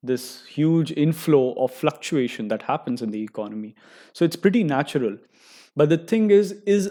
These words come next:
our economy ready for fluctuation? Is our world ready for uncertainty?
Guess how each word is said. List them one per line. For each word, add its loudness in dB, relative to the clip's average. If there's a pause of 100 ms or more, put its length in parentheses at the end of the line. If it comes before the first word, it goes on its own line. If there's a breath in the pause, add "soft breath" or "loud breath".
(120)
our 2
economy 0
ready -2
for -4
fluctuation? -4
Is 0
our 2
world -2
ready -4
for -4
uncertainty? -4